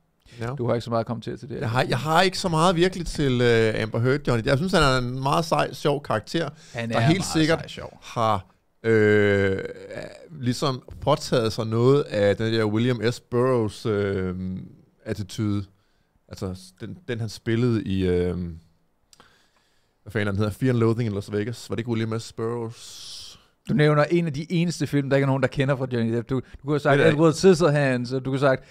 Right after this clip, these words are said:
Speaker 2: Alice i Eventyrland, du kunne have sagt, øh, Pirates of the Caribbean, og så
Speaker 1: Twenty-one
Speaker 2: siger du
Speaker 1: Jump Street.
Speaker 2: Ja, Twenty-one Jump Street. God gamle.
Speaker 1: Ja, nå.
Speaker 2: Nå, men kort og lang er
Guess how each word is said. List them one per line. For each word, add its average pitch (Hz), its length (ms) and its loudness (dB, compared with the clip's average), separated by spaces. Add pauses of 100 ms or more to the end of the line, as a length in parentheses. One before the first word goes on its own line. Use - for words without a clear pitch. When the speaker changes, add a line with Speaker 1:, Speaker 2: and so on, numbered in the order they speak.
(160)
Speaker 2:
Alice 175 400 4
i 175 40 10
Eventyrland, 160 540 4
du 135 80 -8
kunne 135 60 -8 (100)
have 139 160 6
sagt, - 60 -16 (360)
øh, 151 420 0
Pirates 175 340 6
of 175 100 2
the - 40 -18
Caribbean, 170 360 2
og - 80 -6
så 143 120 0
Speaker 1:
Twenty-one 175 120 6
Speaker 2:
siger 165 220 2
du 175 80 4
Speaker 1:
Jump 185 120 2
Street. - 380 -4 (240)
Speaker 2:
Ja, 120 60 -14 (220)
Twenty-one 123 500 -6 (120)
Jump 110 140 -12
Street. - 320 -18
God 139 160 -6
gamle. 120 300 -8 (120)
Speaker 1:
Ja, 95 100 -6 (280)
nå. 104 160 -4 (400)
Speaker 2:
Nå, 104 100 -4 (180)
men 156 280 0
kort 190 200 6
og 190 100 8
lang 165 280 2
er 139 200 0